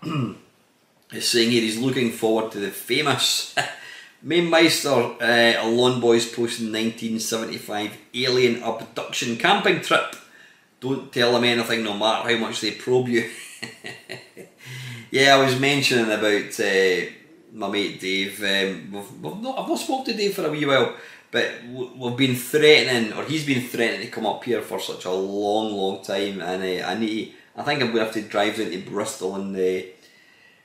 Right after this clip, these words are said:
drag his sorry arse up here and get this, uh, this thing done. Uh, Wee Bob Art. <clears throat> "Great to watch along, but as YouTube takes an age to upload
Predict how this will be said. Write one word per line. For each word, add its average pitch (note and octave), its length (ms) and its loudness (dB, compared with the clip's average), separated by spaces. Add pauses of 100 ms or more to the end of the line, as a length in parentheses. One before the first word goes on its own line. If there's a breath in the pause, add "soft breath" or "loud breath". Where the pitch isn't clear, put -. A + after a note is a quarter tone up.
(140)
drag B2 400 4
his B2 200 6
sorry B2+ 300 6
arse B2+ 300 6
up B2 180 2
here A#2 240 4
and G2+ 300 -8
get A2+ 200 0
this, G#2 320 -4
uh, G2 240 -4
this G#2 220 -6
thing G2 240 -6
done. G2 280 -4 (2750 loud breath)
Uh, A#2 420 4
Wee D3 440 0
Bob C3 400 4 (100)
Art. - 540 -2 (220)
<clears throat> D3 500 -6 (680 loud breath)
"Great D3+ 340 2
to B2+ 100 2
watch B2 300 2
along, A#2 400 6
but - 160 0
as G#2+ 180 -6
YouTube C3+ 460 0
takes A2 260 0
an G2+ 220 -6
age A#2+ 320 -4
to - 140 -8
upload B2 460 -2